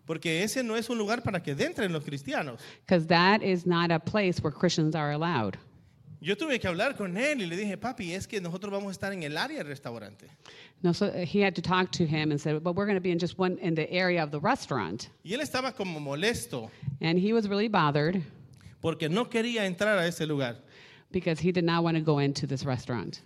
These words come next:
Speaker 1: Porque es un niño
Speaker 2: Because he is a child
Speaker 1: que está siguiendo los ejemplos de Jesús de Nazaret.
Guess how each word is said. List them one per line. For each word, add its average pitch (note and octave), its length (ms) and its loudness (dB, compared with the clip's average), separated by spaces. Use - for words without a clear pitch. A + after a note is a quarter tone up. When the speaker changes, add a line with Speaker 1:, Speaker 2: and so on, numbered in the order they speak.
Speaker 1:
Porque G3 340 0
es D4+ 160 2
un C#4 160 4
niño A#3 480 0
Speaker 2:
Because F3 240 -4
he G3+ 180 -2
is G3+ 140 0
a A3+ 40 -2
child F3 540 2
Speaker 1:
que F3 80 0
está A3 200 2
siguiendo A#3+ 340 4
los G#3+ 160 2
ejemplos G#3+ 520 4
de F3 100 6
Jesús F3+ 320 6
de F#3+ 100 8
Nazaret. F3 540 6